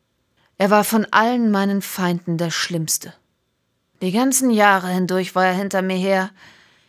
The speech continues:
wie der hungrige Wolf hinter dem Karibu. Ich wusste, was mir bevorstand,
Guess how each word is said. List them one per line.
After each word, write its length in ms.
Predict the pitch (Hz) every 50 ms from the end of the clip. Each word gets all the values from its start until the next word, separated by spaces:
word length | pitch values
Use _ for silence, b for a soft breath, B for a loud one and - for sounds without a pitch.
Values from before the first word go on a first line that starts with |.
| b b b
wie 100 | 185 190
der 220 | 208 202 196 190
hungrige 480 | 220 262 262 254 220 214 196 202 190 180
Wolf 300 | 190 202 214 214 - -
hinter 240 | 208 202 190 196 180
dem 180 | 185 180 180
Karibu. 800 | - 196 190 196 202 196 185 175 165 170 170 170 170 170 175 180 - _ _ _ _ _ _ _ _ _ _ _ _ _ _ _ _ _ _ _ _ _ _
Ich 120 | - - -
wusste, 260 | 190 185 - 175 160
was 140 | 170 165 180
mir 140 | 170 165 160
bevorstand, 640 | 170 165 - 180 175 175 - - 170 175 175 -